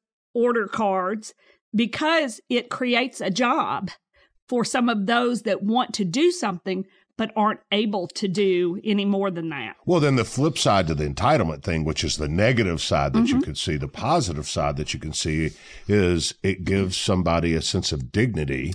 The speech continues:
Speaker 1: It
Speaker 2: to be able to
Speaker 1: absolutely
Speaker 2: earn their food rather than stand in a line with a handout,
Speaker 1: That's
Speaker 2: which
Speaker 1: exactly.
Speaker 2: the vast majority of people I've found, they really don't want to do
Speaker 1: No.
Speaker 2: that.
Speaker 1: No, you're right.
Speaker 2: And this way they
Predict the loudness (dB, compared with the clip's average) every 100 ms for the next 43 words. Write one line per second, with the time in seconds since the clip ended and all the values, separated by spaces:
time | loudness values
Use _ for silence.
0 | -2 -4 -4 -4 0 2 2 2 2 0
1 | -2 0 2 4 4 0 0 2 2 2
2 | 2 2 0 0 0 0 0 0 0 0
3 | 0 -2 0 2 2 2 2 2 2 2
4 | 0 -2 -6 -10 -4 0 2 2 2 0
5 | 2 4 4 2 2 0 2 2 2 2
6 | 2 2 2 0 -4 -2 2 4 4 2
7 | 0 2 2 0 0 0 -2 -6 0 2
8 | 2 -4 -10 -14 _ _ -6 -6 -8 _
9 | _ _ _ -2 0 -2 -6 _ -20 -4
10 | 0 2 4 2 2 2 4 2